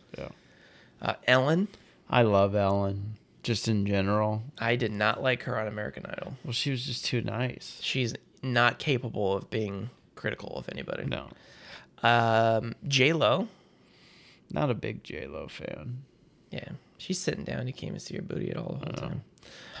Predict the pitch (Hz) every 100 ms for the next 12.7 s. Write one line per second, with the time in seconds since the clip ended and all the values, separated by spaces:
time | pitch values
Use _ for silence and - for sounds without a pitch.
0 | - - 117 123 123 120 - - 147 139
1 | 139 127 131 165 165 - _ _ _ -
2 | 127 123 135 123 127 123 - _ _ -
3 | 247 214 - 175 196 - 117 110 110 120
4 | 135 - _ - - 151 143 135 - 143
5 | 127 127 123 - 131 - - - - -
6 | - - 135 139 139 - 151 131 147 185
7 | - - - 117 113 107 - 110 110 110
8 | 110 110 107 107 107 107 110 104 104 104
9 | 107 - 120 117 - 156 196 220 160 147
10 | 139 127 117 131 160 - - 123 117 -
11 | 120 117 - 160 151 139 139 113 117 117
12 | 110 - - 131 - - -